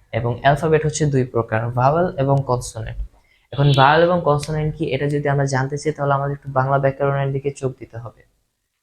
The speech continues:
আমরা বাংলা ব্যাকরণে অবশ্যই পড়েছি স্বরবর্ণ কি, ব্যঞ্জনবর্ণ কি। আমরা just জানি স্বরবর্ণ হচ্ছে স্বরে, স্বরে আ এবং ব্যঞ্জনবর্ণ ক, খ। অনেকে হয়তো এর সংজ্ঞাও জানতে পারি,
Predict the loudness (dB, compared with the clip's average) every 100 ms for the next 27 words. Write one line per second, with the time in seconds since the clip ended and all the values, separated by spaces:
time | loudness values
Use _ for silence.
0 | _ _ _ 2 4 6 6 4 2 0
1 | 2 2 2 0 -4 -2 0 0 -2 -8
2 | -8 -2 0 0 0 0 0 -2 -2 -4
3 | -4 -4 -6 -6 -4 -2 0 -2 -2 -2
4 | -2 -4 -4 -2 -2 -4 -6 -8 -12 -10
5 | -6 -6 -6 -8 -6 -4 -4 -4 -2 0
6 | -2 -6 _ -4 -4 -4 -4 -6 -4 -4
7 | -6 -10 -20 _ _ _ -2 0 4 4
8 | 4 2 0 -4 -4 -2 -2 -2 -4 -2
9 | -4